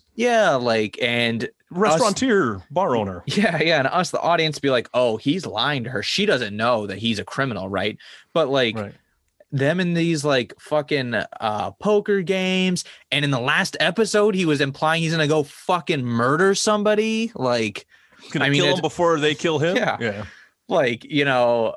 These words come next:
Speaker 1: I'd been like, "Yeah, Duke's a little hardcore. I, you know, what's going on here?" Like, uh,
Speaker 2: Yeah,
Speaker 1: he's some
Speaker 2: I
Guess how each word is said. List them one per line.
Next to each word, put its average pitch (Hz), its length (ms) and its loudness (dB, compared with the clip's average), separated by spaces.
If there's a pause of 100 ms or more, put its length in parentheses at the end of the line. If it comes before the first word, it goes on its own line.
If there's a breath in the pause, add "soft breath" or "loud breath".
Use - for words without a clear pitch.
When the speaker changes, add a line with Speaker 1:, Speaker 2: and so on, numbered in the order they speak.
Speaker 1:
I'd 139 180 0
been 151 120 0
like, 123 220 0
"Yeah, 165 140 2
Duke's 285 440 -2
a 381 60 2
little 202 360 2
hardcore. 147 1120 0
I, 165 420 -2
you 170 200 -2
know, 139 180 0
what's 175 440 -2
going 233 260 0
on 262 220 0
here?" 101 400 -2
Like, 98 480 -4 (480)
uh, 107 200 0
Speaker 2:
Yeah, 131 80 0
Speaker 1:
he's 131 140 0
some 175 140 0
Speaker 2:
I - 80 -6